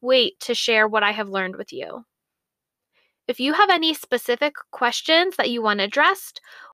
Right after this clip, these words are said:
or you want to share how you've gamified your classroom, please email me at the number two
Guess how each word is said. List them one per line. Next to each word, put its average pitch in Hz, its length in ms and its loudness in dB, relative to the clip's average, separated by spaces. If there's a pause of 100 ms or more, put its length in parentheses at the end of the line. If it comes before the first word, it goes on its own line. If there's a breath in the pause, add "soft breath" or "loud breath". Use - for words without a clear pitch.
(160)
or 349 240 8
you 285 200 -2
want 285 240 -4
to 294 100 -8
share 254 300 -4
how 240 180 -2
you've 254 420 -8
gamified 220 580 -4
your 208 140 -12
classroom, 311 540 -6 (580)
please 349 340 2
email 240 340 2
me 349 320 -2 (340)
at 233 280 0
the 226 100 0
number 254 320 2
two 339 400 0